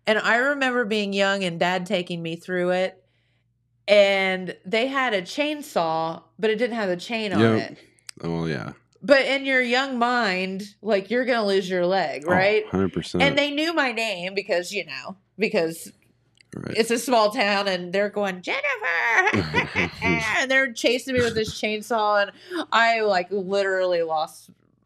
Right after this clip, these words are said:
Speaker 1: my marbles and thought I was gonna die for sure. And I'm like, "I, I'm good. I'm,
Speaker 2: Yeah.
Speaker 1: I don't need to go in that anymore."
Speaker 2: Yeah, right, right after the, that guy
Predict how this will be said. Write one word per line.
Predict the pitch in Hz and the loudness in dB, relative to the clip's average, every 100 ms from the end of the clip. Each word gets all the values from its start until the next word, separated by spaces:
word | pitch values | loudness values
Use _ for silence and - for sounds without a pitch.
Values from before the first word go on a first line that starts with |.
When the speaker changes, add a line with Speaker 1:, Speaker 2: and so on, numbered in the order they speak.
| _ | _
Speaker 1:
my | 170 156 147 - | -10 -8 -8 -6
marbles | 160 143 135 139 147 | -2 -2 -2 -4 -4
and | - 151 147 151 - _ _ | -8 -8 -8 -10 -18 _ _
thought | 175 160 | 0 2
I | |
was | 151 151 | 0 -2
gonna | 139 | -6
die | 139 131 139 | -2 -2 -2
for | - | -6
sure. | 143 - 139 131 127 | -8 -4 -2 -2 -4
And | 135 135 135 | -8 -10 -12
I'm | - 147 | -10 -10
like, | 139 135 - | -8 -12 -8
"I, | 156 151 | -6 -6
I'm | - 156 | -8 -12
good. | 147 - - 165 | -10 -10 -10 _
I'm, | - 202 | -6 -2
Speaker 2:
Yeah. | 208 170 | -2 -2
Speaker 1:
I | - | -4
don't | 156 - | -6 -12
need | 147 147 | -18 -18
to | - | -14
go | 151 147 160 - | -10 -10 -12 -18
in | 76 | -20
that | - 82 85 | -18 -20 -20
anymore." | - - - 90 _ | -20 -20 -20 -20 _
Speaker 2:
Yeah, | 90 101 | 2 2
right, | 95 101 - | 4 2 0
right | 92 113 110 | 2 4 4
after | 107 107 - 98 | 2 0 0 0
the, | 90 92 90 82 - - _ - | 2 2 0 -4 -14 -20 _ -10
that | 82 85 - - - - - | -4 -4 -4 -12 -14 -18 -4
guy | 90 82 82 | -2 -2 -6